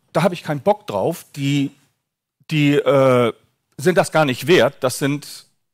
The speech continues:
äh, ganz schlimme Leute da und, äh, ja, dann hat er das Weite gesucht. Er ist leider in die falsche Richtung gelaufen. Er ist aufs Schiff und hat die Flucht ergriffen. Er hat gesagt, "Nein, das mache ich nicht. Ich erzähl denen nicht, dass sie bald untergehen werden. Die sind es nicht mehr wert."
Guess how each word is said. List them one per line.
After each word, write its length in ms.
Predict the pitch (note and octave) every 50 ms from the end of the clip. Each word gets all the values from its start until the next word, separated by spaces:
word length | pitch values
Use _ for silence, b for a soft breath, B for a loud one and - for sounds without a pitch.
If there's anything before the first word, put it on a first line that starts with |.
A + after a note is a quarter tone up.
| _ _ _ _ _ _ _ _
äh, 260 | - C#3+ C#3 B2 G2+ - - _ -
ganz 200 | - E3 F3 D3+
schlimme 300 | - - E3+ D#3 D3 C3+
Leute 360 | C3 C#3 D3+ F#3+ F#3 - A2+
da 280 | F#2 - F2+ F2 G#2 B2+
und, 480 | - - - C#3 C3+ B2+ C3 B2+ -
äh, 220 | - C3 B2+ A#2+ A#2 b b b b b b b b b _ _ -
ja, 240 | D3 C3+ - - - _ _ _
dann 140 | - F3 E3
hat 100 | E3+ D#3+
er 60 | D3
das 140 | B2+ C3 C3
Weite 280 | D3 E3+ G3+ F#3 C#3 A2
gesucht. 320 | G2+ F2+ F#2 F2+ - -
Er 60 | -
ist 60 | C#3+ C#3
leider 220 | D3+ D3 C#3+ B2
in 80 | - B2+
die 60 | B2+
falsche 340 | - E3+ F#3+ A3+ - D3 G2+
Richtung 260 | G2+ - - G2 F#2+
gelaufen. 380 | F2+ F2+ F2 C#2+ D2 - -
Er 60 | C3+ E3
ist 100 | E3+ -
aufs 200 | - C3 A2+ -
Schiff 280 | - - A3+ F3 -
und 240 | - - A#2 A2+ G#2+
hat 220 | - D3 - _
die 80 | - A2
Flucht 260 | - - B3 - -
ergriffen. 240 | G#2 F#2+ F2 F#2 A2
Er 40 | B2
hat 80 | C3
gesagt, 180 | C#3+ C#3 C#3 C3
"Nein, 260 | D3 F3 F#3 - D3+
das 160 | C#3+ D3 C3+
mache 180 | - E3+ G#3 G#3+
ich 80 | A2+ -
nicht. 180 | F#2+ F#2 G2
Ich 180 | - - G#2+ A#2+
erzähl 340 | C3 C#3 - - G#3+ A#3+ G#3+
denen 240 | B2+ C3 G#2+ G2
nicht, 300 | G2 F#2+ A2+ C3 - B B B B B B B B
dass 160 | - C3+ B2+
sie 140 | - C3 B2+ - -
bald 240 | - C3+ B2+ B2 -
untergehen 560 | - D#3+ D3+ C3+ B2+ G#2+ F#2+ G2 F#2 F#2 F2
werden. 220 | E2 E2 E2 F#2+ G2
Die 80 | C#3+
sind 160 | D3 E3 D#3+
es 100 | A#2+ G#2+
nicht 180 | - G2+ - -
mehr 140 | A#2 C3 D#3+
wert." 380 | A3+ E3 D#2 - - - -